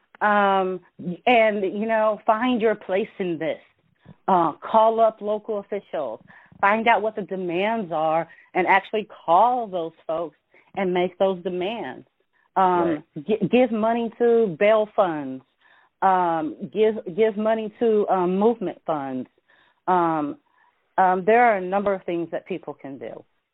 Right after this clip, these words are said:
Speaker 1: There are, um, organizations that people can do more work at. So if,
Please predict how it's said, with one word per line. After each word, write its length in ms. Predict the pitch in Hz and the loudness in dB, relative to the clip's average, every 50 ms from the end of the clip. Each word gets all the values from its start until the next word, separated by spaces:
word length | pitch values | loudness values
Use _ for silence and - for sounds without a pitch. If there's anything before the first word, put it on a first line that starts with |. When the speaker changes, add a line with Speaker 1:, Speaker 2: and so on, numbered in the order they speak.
| _ _ _ _ _ | _ _ _ _ _
Speaker 1:
There 320 | - 202 196 180 165 160 151 | 2 2 4 4 2 2 0
are, 120 | 147 147 - _ _ _ _ _ - | 0 -2 -6 _ _ _ _ _ -18
um, 160 | 123 117 - _ | -18 -18 -4 _
organizations 1040 | 180 196 185 180 175 165 156 - - 165 160 170 175 - _ 190 185 180 175 180 175 175 | 0 0 0 0 -4 -6 -6 -6 -6 -4 -4 -4 -6 -6 _ -4 -4 -2 -4 -4 -4 -4
that 140 | 165 151 - | -6 -6 -6
people 400 | - 175 160 160 - 165 147 143 _ _ | -6 -8 -8 -6 -6 -6 -6 -8 _ _
can 340 | - 175 165 156 151 147 143 | -4 -4 -2 -2 -4 -6 -6
do 140 | 135 175 180 175 | -4 -2 -2 0
more 420 | 160 156 151 151 151 147 156 156 147 147 | 0 0 2 2 2 2 2 2 0 0
work 300 | 143 147 143 160 - - | 0 0 0 0 2 2
at. 220 | 202 214 208 208 | 2 2 2 0
So 200 | _ 180 160 160 | _ 0 0 0
if, 60 | 156 | 0